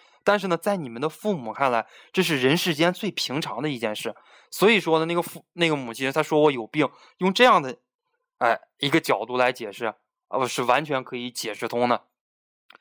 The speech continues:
哎，这就是让我想到了很多同学啊，最近跟我说：“哎呀，学长呀，我这个考研没有动力，哎呀，我也没有压力，我这家里边儿我这个衣食也很丰-，丰足吧，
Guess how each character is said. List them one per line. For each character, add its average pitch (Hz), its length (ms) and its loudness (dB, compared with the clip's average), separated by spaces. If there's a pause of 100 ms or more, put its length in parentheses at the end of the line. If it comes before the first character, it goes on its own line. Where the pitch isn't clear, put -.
(180)
哎， 135 100 2
这 208 180 -2
就 196 140 4
是 160 60 4
让 156 200 6
我 156 80 0
想 101 260 -6
到 123 160 6
了 113 100 2
很 107 200 -10
多 151 360 2 (120)
同 143 180 -6
学 127 140 -2
啊， 113 240 4 (240)
最 139 160 -2
近 135 160 -2
跟 143 120 0
我 120 80 -2
说 123 280 0 (260)
：“哎 127 120 0
呀， 113 80 0
学 135 180 -2
长 117 180 0
呀， 107 140 0
我 107 160 -4
这 160 140 -2
个 143 100 -2
考 - 280 -2
研 117 180 2
没 139 100 0
有 156 160 -4
动 151 260 -2
力， 107 180 -12 (260)
哎 113 80 -2
呀， 113 80 4
我 127 100 6
也 147 100 4
没 127 120 -2
有 135 180 -2
压 139 240 2
力， 156 180 -8 (300)
我 135 140 -6
这 180 100 2
家 170 300 0
里 185 100 -2
边 139 140 4
儿 160 40 8
我 123 140 0
这 127 100 -4
个 135 80 -4
衣 156 220 -4
食 151 340 2
也 139 280 2
很 117 480 -6
丰-， 165 400 -6
丰 175 260 0
足 135 160 0
吧， 135 160 4